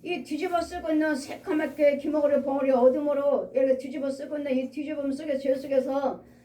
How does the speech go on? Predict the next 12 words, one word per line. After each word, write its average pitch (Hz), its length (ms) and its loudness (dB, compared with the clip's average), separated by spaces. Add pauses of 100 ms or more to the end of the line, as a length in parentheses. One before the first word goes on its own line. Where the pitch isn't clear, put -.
저 277 200 -2
거짓 262 380 0
아비 262 240 0
속에서, 262 760 2 (440)
이 311 80 -6 (120)
거짓 294 380 0
아비라고 269 540 0
우리를 269 260 4
키우고 359 360 -8
있는 285 200 0
이 311 220 -2
집에서 285 920 0